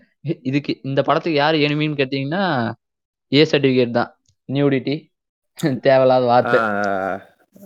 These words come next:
Speaker 2: அதான்,
Speaker 1: இந்த
Speaker 2: அதான்,
Speaker 1: செல்வராகவன்,
Speaker 2: அதான்.
Speaker 1: செல்வராகவன் மூவி எடுத்தாலே இது, இதுதான் அவருக்கு எதிரி.
Speaker 2: ஏ சர்டிபிகேட் போட்டாலே எயிட்டி பர்சன்ட் ஆடியன்ஸ் குறைஞ்சிருவாங்க அப்படியே.
Speaker 1: ஆமா.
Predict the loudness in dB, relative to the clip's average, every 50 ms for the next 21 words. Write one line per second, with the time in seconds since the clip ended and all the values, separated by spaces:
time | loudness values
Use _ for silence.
0 | -20 -12 -6 -6 -6 -2 0 0 0 2 4 4 6 6 6 6 6 6 6 4
1 | 0 -4 -10 -12 -12 _ _ _ _ _ _ -20 -16 -6 -2 0 2 2 2 2
2 | 2 2 0 -2 -4 -4 -4 -2 -2 0 0 0 0 0 0 0 2 2 2 2
3 | 2 0 0 0 -2 -4 -6 -10 _ _ _ -4 -2 0 2 2 4 2 2 2
4 | 0 -2 -2 -2 -2 -6 -6 -8 -10 -16 -16 _ _ _ _ _ _ _ _ _
5 | _ -4 0 2 4 6 6 6 4 4 2 2 2 2 4 4 2 2 4 2
6 | 2 4 4 4 4 6 4 4 2 0 -2 -4 -8 -6 0 0 2 2 2 2
7 | 2 2 0 0 0 0 0 0 -2 -2 -2 -2 -2 -2 -2 -2 -4 -4 -6 -10
8 | -10 -8 -6 -4 -4 -6 -6 -10 _ _ _ _ -10 -6 -6 -4 -4 -6